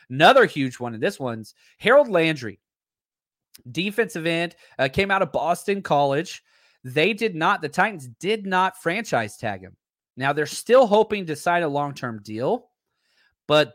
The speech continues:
this is gigantic if he hits the open market as an edge player, because he's young. He is a very, very young. Uh, let me see the exact age on this real quick. I've got it on here somewhere.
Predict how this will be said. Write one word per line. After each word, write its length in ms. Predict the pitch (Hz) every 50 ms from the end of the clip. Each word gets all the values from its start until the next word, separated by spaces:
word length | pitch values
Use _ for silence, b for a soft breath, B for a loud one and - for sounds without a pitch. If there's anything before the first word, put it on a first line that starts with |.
| _ -
this 300 | 170 220 302 302 - -
is 480 | - 185 175 165 147 127 117 110 113 107 107
gigantic 840 | - - 139 135 120 104 - - 143 202 302 339 - - 110 - _ _ _ _ _ _ _ _ _ _ _ _ _ _ _
if 220 | - 160 160 151
he 180 | - - 190 185
hits 240 | 170 180 170 - -
the 160 | - 151 151
open 220 | 139 131 - 127
market 400 | 123 120 113 104 - 104 85 - _ _ _ _ -
as 200 | 156 156 143 127
an 80 | 135
edge 240 | 135 131 117 - -
player, 300 | - 110 104 92 90 - _ _ _ _ _ _ _ _ _
because 500 | - 143 139 - 175 160 156 147 139 131
he's 340 | 107 110 170 240 269 196 147
young. 640 | 127 117 113 117 127 165 233 240 185 139 107 - - _ _ _ _ _ -
He 180 | 135 170 196
is 160 | 180 135 117
a 80 | 113 107
very, 560 | 104 104 113 113 113 131 180 208 220 214 180
very 300 | 147 139 139 123 117 110
young. 260 | 104 101 98 95 98 _ _ _ _ _ _ -
Uh, 220 | 113 123 127 127 127
let 120 | 143 156
me 60 | 165
see 200 | 156 - 175 170
the 120 | 147 143 131
exact 420 | 113 110 - 147 151 156 143 _ -
age 500 | - 147 160 170 170 170 165 160 - - -
on 260 | 151 156 156 156 151
this 340 | 151 165 170 170 160 - - -
real 160 | 139 151 143
quick. 480 | 139 - - 180 180 170 _ _ _ _ _ _ _ _ _ _ -
I've 140 | - 117 -
got 200 | 135 131 127 123
it 100 | 120 120
on 160 | 120 120 113
here 160 | 113 113 107
somewhere. 560 | - - 123 120 117 117 117 117 113 110 -